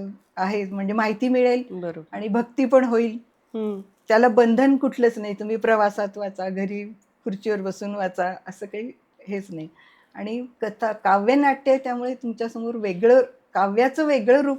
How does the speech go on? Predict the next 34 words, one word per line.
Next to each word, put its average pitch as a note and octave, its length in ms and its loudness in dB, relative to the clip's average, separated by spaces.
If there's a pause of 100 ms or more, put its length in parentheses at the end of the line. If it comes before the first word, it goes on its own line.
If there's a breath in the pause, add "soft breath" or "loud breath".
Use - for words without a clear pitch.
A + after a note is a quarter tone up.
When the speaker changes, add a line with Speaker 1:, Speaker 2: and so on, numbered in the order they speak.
Speaker 1:
येईल. G3 300 -2 (200)
Speaker 2:
बरोबर. D#3+ 420 -2 (580)
Speaker 1:
आणि G#3+ 160 -4
Speaker 2:
कारण C4 160 8
Speaker 1:
मुलांनाही D4 260 10
Speaker 2:
पोथीची E4+ 320 6
भाषा C#4+ 500 6
अनेकदा C4+ 340 4
आता C#4 160 6
आमच्या G#3+ 340 4
Speaker 1:
कठीण. C4+ 160 4
Speaker 2:
पिढीला C#4 240 6
जुनी C4 320 2
वाटते A3+ 440 4
किंवा B3 240 2
Speaker 1:
हो. G3 60 2
Speaker 2:
कठीण C#4 320 4
वाटते, D#3+ 320 2
Speaker 1:
हम्म. F#3 340 -6
Speaker 2:
मुख्य F3+ 280 -8
म्हणजे. D3+ 260 -10 (580)
Speaker 1:
तर B3 40 -2
हे C4+ 200 0
सोप्या C4+ 380 4
मराठीत B3+ 520 2
लिहिलेलं, A#3 520 0 (180)
असं G#3+ 300 -10 (180)
संवाद A#3 400 0
रूपाने C4 460 0
लिहिलेलं, A3 380 -2
यमक A3 400 -4
साधून A#3 340 2
लिहिलेलं, A3+ 400 2
त्यामुळे A3 320 -8